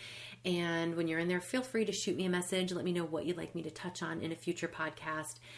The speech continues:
And while you're in my website, be sure to click on that programs button. I want you to learn a little bit more about that clean eating program that I've mentioned, um, during this podcast. And I,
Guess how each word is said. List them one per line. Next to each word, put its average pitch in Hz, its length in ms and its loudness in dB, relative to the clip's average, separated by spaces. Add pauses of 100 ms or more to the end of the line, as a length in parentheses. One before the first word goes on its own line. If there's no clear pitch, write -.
(360)
And 196 120 4
while 196 180 12
you're 294 180 10
in 370 80 8
my 359 100 10
website, 196 460 8
be 208 80 6
sure 240 180 6
to 277 60 4
click 277 220 4
on 277 100 8
that - 160 2
programs 208 420 6
button. 190 240 6
I 185 40 2
want 185 180 2
you 196 80 4
to 196 60 4
learn 185 200 4
a 139 60 2
little 185 260 6
bit 233 160 6
more 220 180 8
about 185 200 4
that - 140 0
clean 214 260 4
eating 202 200 6
program 190 300 4
that 175 120 2
I've 165 120 -2
mentioned, 170 560 2 (480)
um, 160 400 4
during 175 240 6
this 175 140 2
podcast. 185 540 2 (120)
And 170 480 2 (540)
I, 185 220 2